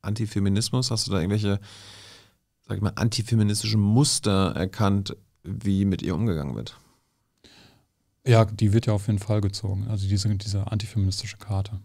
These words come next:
Speaker 2: Ja.
Speaker 1: Woran merkst du das? Woran erkennen wir das?
Speaker 2: Ah, das sind Kleinigkeiten, ne? Dass, dass dann, äh, sehr oft gefragt wurde, wie kann sie das vereinbaren, ne, mit Familie und so weiter, mit Kindern. Und, und als, äh,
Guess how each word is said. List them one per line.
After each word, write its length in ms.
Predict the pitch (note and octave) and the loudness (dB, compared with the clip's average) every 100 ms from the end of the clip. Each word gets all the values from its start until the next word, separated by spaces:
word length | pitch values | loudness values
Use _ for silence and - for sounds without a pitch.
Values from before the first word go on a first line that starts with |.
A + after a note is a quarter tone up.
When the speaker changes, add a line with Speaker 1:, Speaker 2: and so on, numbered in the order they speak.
| - | -6
Speaker 2:
Ja. 120 | G#2+ | -4
Speaker 1:
Woran 240 | G#2+ G#2+ | 2 4
merkst 200 | G2 G2 | 4 2
du 40 | - | -6
das? 180 | G#2+ - _ _ _ _ _ _ _ - | -10 -12 _ _ _ _ _ _ _ -4
Woran 160 | G2 | 2
erkennen 300 | G#2+ G#2 A2 | 2 4 4
wir 120 | G#2 F#2 | 4 4
das? 260 | D#2 - - _ _ _ _ _ _ _ _ _ - | 0 -8 -16 _ _ _ _ _ _ _ _ _ -8
Speaker 2:
Ah, 160 | C#3 C3+ | -2 0
das 240 | B2+ A#2+ | 2 4
sind 140 | B2+ | 4
Kleinigkeiten, 840 | A#2+ B2+ D3+ C3 A#2+ G#2 G2+ G2 G#2 | 6 6 6 4 2 2 2 0 0
ne? 80 | C3 | -2
Dass, 240 | A#2+ - | -2 -4
dass 260 | A#2 A2 - | -2 -2 0
dann, 360 | A2+ A2+ A2+ | 4 4 2
äh, 360 | - - A#2+ - - - - - _ B2+ | -2 -6 -8 -10 -16 -20 -20 -20 _ -6
sehr 180 | - A#2+ | 2 2
oft 140 | A#2 | 2
gefragt 420 | A#2+ - A#2+ B2+ | -2 4 4 4
wurde, 400 | B2 A2+ G#2+ G#2+ | 4 6 4 2
wie 180 | A2 A2 | 2 0
kann 300 | G#2+ - A#2 | 0 0 2
sie 100 | G#2+ | 4
das 120 | G#2 | 2
vereinbaren, 640 | - - A2+ A#2 G#2 F#2+ G2+ | 0 2 6 8 8 6 4
ne, 100 | D3 | 2
mit 160 | B2+ | 0
Familie 540 | - A2 G2+ G#2+ G#2 G2+ | -2 0 4 4 2 0
und 160 | G2+ | -2
so 140 | - G2 | -2 -2
weiter, 300 | F#2+ F#2 G2 | -2 -2 -2
mit 160 | G2 | -2
Kindern. 460 | - G#2 G#2 G#2 G2+ - | 0 0 2 -2 -4 -12
Und, 200 | G#2 G2+ A#2 A#2+ | -20 -20 -20 -20
und 280 | G#2 G2+ - | -20 -14 -8
als, 340 | G2+ - - | -8 -8 -6
äh, 220 | G2+ G2 | -4 -4